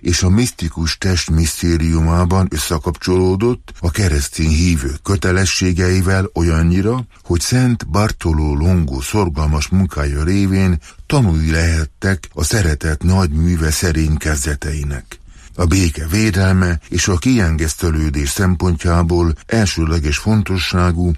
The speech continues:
a Pompei völgy gyönyörű temploma, amelyet a boldogságos szűzanya kegyképe ékesít, melynek Pompeibe érkezését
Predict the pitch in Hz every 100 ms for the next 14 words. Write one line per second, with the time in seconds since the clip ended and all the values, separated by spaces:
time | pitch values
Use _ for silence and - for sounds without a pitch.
0 | - - 85 131 135 110 90 90 76 82
1 | 87 78 98 85 71 71 - 76 76 82
2 | 90 107 - - - 107 101 82 78 85
3 | 117 117 78 73 - 80 73 73 - 95
4 | 80 73 73 - 85 - 80 76 80 85
5 | 101 92 87 - 85 76 - - 90 87
6 | 82 80 - 131 117 78 71 76 85 95
7 | - 87 78 82 - 80 73